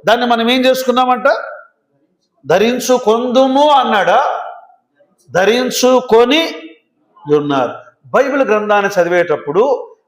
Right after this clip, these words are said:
మన జీవితాల్లో ఏవైతే already జరిగాయో వాటి మీద ఎక్కువగా మనం కాన్సన్ట్రేట్ చేయాలి.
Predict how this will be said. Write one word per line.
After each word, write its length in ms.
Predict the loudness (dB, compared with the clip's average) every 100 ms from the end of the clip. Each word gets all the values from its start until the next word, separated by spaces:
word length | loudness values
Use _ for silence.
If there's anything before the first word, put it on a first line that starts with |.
| -6
మన 160 | -4 -4
జీవితాల్లో 880 | -2 -2 -2 0 0 0 2 2 2
ఏవైతే 600 | 4 4 2 0 0 2
already 500 | 2 2 2 2 -2
జరిగాయో 1200 | 0 0 0 0 2 2 2 2 2 -2 -10 -20 _ _ _ _ _ _ _ _ _
వాటి 360 | -4 -2 -2 -4
మీద 200 | 0 2
ఎక్కువగా 400 | 2 2 2 2
మనం 240 | 0 -4
కాన్సన్ట్రేట్ 720 | -2 -2 -2 -6 -4 -6 -2 0
చేయాలి. 300 | 2 0